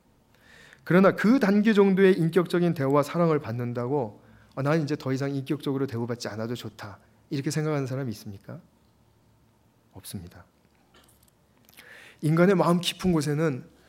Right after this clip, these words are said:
늘 충만하고 온전한 인격적인 관계에 대한 염원이 숨어져 있습니다. 부부 관계에서, 부모 자식 관계에서, 직장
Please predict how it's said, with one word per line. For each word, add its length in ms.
늘 340
충만하고 920
온전한 720
인격적인 720
관계에 440
대한 320
염원이 600
숨어져 400
있습니다. 580
부부 240
관계에서, 640
부모 220
자식 320
관계에서, 640
직장 440